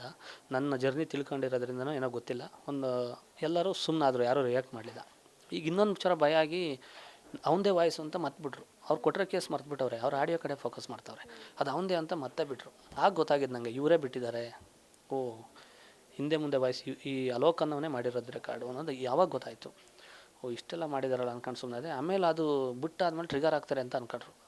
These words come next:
ಅದ್ ನೋಡಿದ್ರೆ ಕೇಸ್ ಎಲ್ಲ ವಾಪಸ್ ಆಯ್ತು. ಎಲ್ಲ ಏನೇನಿದೆ ವಾಸ್ತವ ಎಲ್ಲರಿಗೂ ತಿಳಿಸ್ದೆ. ಆವಾಗ ತಿಳಿಸಿದ ಮೇಲೆ ಇವ್ರಿಗೆ, ಓ,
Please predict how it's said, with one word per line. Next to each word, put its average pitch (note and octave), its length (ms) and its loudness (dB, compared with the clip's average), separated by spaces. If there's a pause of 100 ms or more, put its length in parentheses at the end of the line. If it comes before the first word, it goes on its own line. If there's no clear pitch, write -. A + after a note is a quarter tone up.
ಅದ್ D3+ 140 2
ನೋಡಿದ್ರೆ D#3+ 320 -2
ಕೇಸ್ - 320 -2
ಎಲ್ಲ C#3+ 120 -2
ವಾಪಸ್ B2 360 -4
ಆಯ್ತು. - 240 -12 (960)
ಎಲ್ಲ C3+ 140 4
ಏನೇನಿದೆ C3+ 380 4
ವಾಸ್ತವ B2+ 340 2
ಎಲ್ಲರಿಗೂ B2+ 280 2
ತಿಳಿಸ್ದೆ. A#2 440 -6 (540)
ಆವಾಗ F3+ 200 4
ತಿಳಿಸಿದ E3+ 420 -2
ಮೇಲೆ E3 240 -4
ಇವ್ರಿಗೆ, E3+ 380 -4
ಓ, C3+ 260 -4